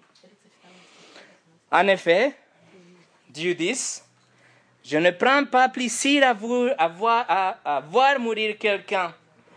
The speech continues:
déclare le Seigneur l'Éternel. « Changez donc d'attitude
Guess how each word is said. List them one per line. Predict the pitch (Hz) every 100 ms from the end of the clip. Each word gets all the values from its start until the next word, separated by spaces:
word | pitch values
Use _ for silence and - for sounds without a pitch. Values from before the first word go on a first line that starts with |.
| _ -
déclare | 135 - 160 165
le | 151
Seigneur | - 139 143 139
l'Éternel. « | 143 139 135 139 135 131 - - - - _
Changez | - - 196 208 240 277
donc | 185 196 254 381 - - - _ _
d'attitude | 160 165 185 185 185 208